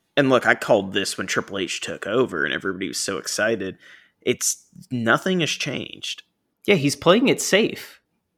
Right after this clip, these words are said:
Speaker 1: So, like, at a certain point, we can't get too upset about this because we've known all along what, how this was gonna play out. Like, I understand your frustration, and I'm not trying to discount it at all.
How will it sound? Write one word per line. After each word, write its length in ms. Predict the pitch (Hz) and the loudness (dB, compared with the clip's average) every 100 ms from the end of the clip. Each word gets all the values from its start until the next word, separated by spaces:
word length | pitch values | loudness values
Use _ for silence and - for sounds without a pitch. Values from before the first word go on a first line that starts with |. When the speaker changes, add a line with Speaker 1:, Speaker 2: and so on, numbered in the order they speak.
| _ | _
Speaker 1:
So, 220 | - 156 131 | 0 6 10
like, 240 | 131 - - - - | 8 6 -14 -16 4
at 80 | 151 | 8
a 60 | |
certain 460 | - - 214 - 143 | 8 8 8 6 4
point, 400 | - 165 143 - | 0 2 4 2
we 100 | 127 | -2
can't 400 | - 160 151 - | -2 -2 -2 0
get 300 | 147 - - | 2 2 -2
too 180 | - 127 | 0 0
upset 380 | - - 101 107 | 0 -2 0 2
about 300 | 117 120 147 | 4 4 2
this 200 | 143 - | -2 -2
because 560 | 117 - 120 117 - | -4 0 0 0 -2
we've 280 | 113 117 113 | -2 0 2
known 240 | 120 131 135 | 2 4 4
all 160 | 117 107 | 4 2
along 300 | 107 120 107 | 0 -2 -2
what, 220 | 104 - _ _ - | -2 -4 _ _ -8
how 240 | - 107 | -4 -4
this 240 | 101 107 - | -4 -6 -6
was 100 | - | -8
gonna 180 | 107 78 | -8 -10
play 320 | - 110 87 | -6 -6 -4
out. 380 | 104 - - - _ _ - - | -4 -6 -8 -14 _ _ -4 4
Like, 120 | 160 | 8
I 40 | |
understand 340 | 202 196 - 147 | 8 8 6 4
your 80 | 113 | 4
frustration, 760 | - 104 - 98 101 - 127 | 4 2 0 -2 0 0 2
and 80 | 107 | 4
I'm 60 | 104 | 4
not 160 | 110 | 4
trying 340 | - 107 101 98 | 2 2 2 -2
to 280 | 104 90 78 _ _ _ _ - | -8 -8 -12 _ _ _ _ -6
discount 460 | 95 - - 95 | -6 -6 -8 -6
it 120 | 104 | -2
at 80 | 110 | 4
all. 440 | 117 123 127 - | 4 4 -2 -8